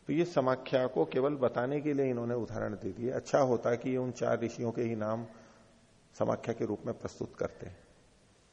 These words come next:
पर केवल अनवर्त संज्ञा को बताने के लिए दो नाम इन्होंने यहाँ पर दे दिए हैं।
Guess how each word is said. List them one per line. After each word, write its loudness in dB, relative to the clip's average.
पर -6
केवल 4
अनवर्त 2
संज्ञा 2
को -2
बताने -2
के -8
लिए 2
दो 0
नाम -2
इन्होंने -4
यहाँ -6
पर -4
दे 0
दिए -8
हैं। -14